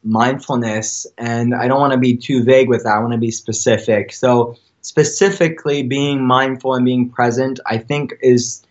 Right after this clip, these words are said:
is the center for which a good day comes, or even if a bad day comes, if you wanna label it, uh, how are you going to handle that day? If you're centered in the present moment, you're more apt to make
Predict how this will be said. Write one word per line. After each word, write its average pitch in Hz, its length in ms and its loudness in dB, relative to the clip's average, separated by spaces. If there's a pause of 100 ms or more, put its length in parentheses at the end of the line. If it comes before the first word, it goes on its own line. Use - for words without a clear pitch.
(160)
is 135 240 2
the 131 100 -2
center 156 640 0
for 131 160 -4
which 127 340 0
a 123 80 -4
good 123 400 0
day 127 240 2
comes, 104 500 -2
or 123 100 -6
even 156 260 2
if 131 120 -2
a 135 60 0
bad 139 380 0
day 110 180 -4
comes, 107 400 -12 (240)
if 113 120 -8
you 123 100 -4
wanna 123 180 -2
label 123 380 2
it, 107 260 -4 (220)
uh, 113 180 -2
how 165 320 2
are 185 80 4
you 156 160 2
going 135 280 0
to 117 100 -4
handle 127 420 -2
that 98 260 -2
day? 98 380 -4 (260)
If 113 140 -2
you're 160 160 4
centered 175 320 -2
in 156 80 -2
the 143 100 -4
present 131 340 -2
moment, 127 360 2
you're 120 80 0
more 123 260 2
apt 123 220 0
to 123 80 -6
make 117 380 0